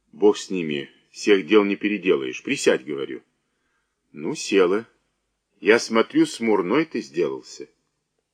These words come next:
По первости веселей глядел, а сейчас и подхожу, не вижу. Прямо вот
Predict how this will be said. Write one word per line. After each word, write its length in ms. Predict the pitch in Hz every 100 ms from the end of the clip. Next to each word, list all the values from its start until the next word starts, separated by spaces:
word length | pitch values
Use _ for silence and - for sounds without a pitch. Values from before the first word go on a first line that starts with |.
| _ _ _ _ _ -
По 120 | 107
первости 920 | 127 135 143 - - 131 123 110 -
веселей 520 | - 101 101 101 80 82
глядел, 440 | 104 107 85 65 _ _ _ _ _
а 120 | -
сейчас 480 | 80 90 - 113 117
и 80 | 120
подхожу, 600 | - 104 - 98 85 117
не 120 | 156
вижу. 400 | 120 80 69 64 _ _ _ _ _ _
Прямо 320 | - 107 120
вот 360 | 120 117 -